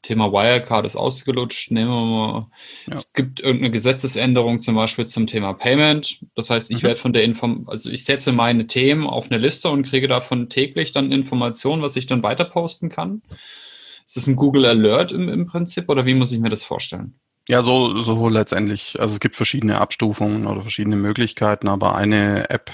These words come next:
Speaker 2: ähm, geht zum Beispiel her und durch, scrollt das Web natürlich auch auf Basis von Google Alerts und sucht entsprechend Artikel von einem Magazin, von,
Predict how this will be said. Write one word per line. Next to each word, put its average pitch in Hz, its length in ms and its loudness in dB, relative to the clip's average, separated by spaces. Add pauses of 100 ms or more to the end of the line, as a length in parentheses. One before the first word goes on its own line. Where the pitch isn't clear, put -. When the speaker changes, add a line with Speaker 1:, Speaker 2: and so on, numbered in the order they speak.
Speaker 2:
ähm, 107 420 -2 (560)
geht 107 160 0
zum 107 120 2
Beispiel 104 300 2
her 104 200 4
und 101 220 0
durch, - 280 -6 (260)
scrollt - 760 0
das 104 200 -4
Web 104 260 -2 (420)
natürlich 104 300 0
auch 101 160 4
auf 101 220 0
Basis - 520 -2
von 104 160 -6
Google 107 300 0
Alerts 104 460 2
und 101 120 -2
sucht - 300 -4
entsprechend 101 400 -2
Artikel 104 680 2
von 101 200 0
einem 101 80 0
Magazin, 101 1000 0
von, 104 280 0